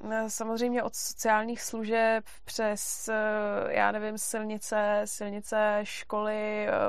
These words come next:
úplně všeho, eh, tam byly i takový jako poměrně vtipný věci.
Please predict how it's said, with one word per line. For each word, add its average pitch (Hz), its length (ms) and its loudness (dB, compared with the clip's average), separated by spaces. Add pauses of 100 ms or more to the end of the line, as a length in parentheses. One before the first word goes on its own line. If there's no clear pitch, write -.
(140)
úplně 220 320 -4
všeho, 208 340 -4 (540)
eh, - 80 2 (360)
tam 208 300 0
byly 202 340 -2
i - 120 -6
takový 208 280 -8
jako 208 160 -6
poměrně 202 400 -6
vtipný 208 340 -10
věci. 202 300 -6